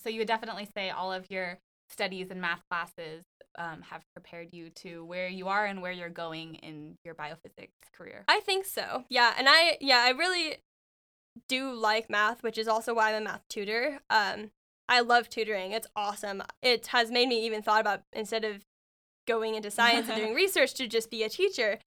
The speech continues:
Speaker 1: Mm-hmm.
Speaker 2: Um, but yeah, I love working at the Math Learning Center because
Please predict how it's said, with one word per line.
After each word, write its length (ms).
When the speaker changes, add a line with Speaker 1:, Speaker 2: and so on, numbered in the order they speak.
Speaker 1:
Mm-hmm. 180
Speaker 2:
Um, 380
but 180
yeah, 140
I 100
love 200
working 200
at 60
the 80
Math 200
Learning 220
Center 240
because 400